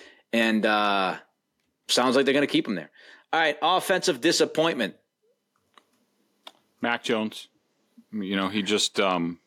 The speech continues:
Speaker 2: he has not played good football this year. He has, um, especially of late, outside of the fourth quarter against Buffalo, um, which ended up pulling up his final grade to a positive.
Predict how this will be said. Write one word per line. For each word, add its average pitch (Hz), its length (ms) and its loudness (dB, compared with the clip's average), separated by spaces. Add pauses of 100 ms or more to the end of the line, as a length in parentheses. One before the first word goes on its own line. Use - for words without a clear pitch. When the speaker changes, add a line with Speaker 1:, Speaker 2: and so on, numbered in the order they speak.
(300)
Speaker 2:
he 107 120 -4
has 104 200 -2
not 110 220 -2
played 110 240 0
good 101 180 -2
football 139 380 -2
this 131 240 -4
year. 135 280 -2 (460)
He 104 360 0
has, 87 760 -2
um, 80 580 -4 (180)
especially 113 640 -2
of 90 180 -4
late, 104 420 0 (380)
outside 110 520 0
of 92 160 -4
the 92 280 0
fourth 110 300 0
quarter 110 540 2 (520)
against 101 440 -4
Buffalo, 120 640 0 (260)
um, 95 340 -2
which - 340 -2 (200)
ended 107 200 0
up 104 300 -2 (380)
pulling 110 440 0 (120)
up 120 240 -2 (500)
his 120 160 -2
final 127 320 0
grade 113 520 0 (240)
to 117 160 0
a 101 40 4
positive. 120 800 0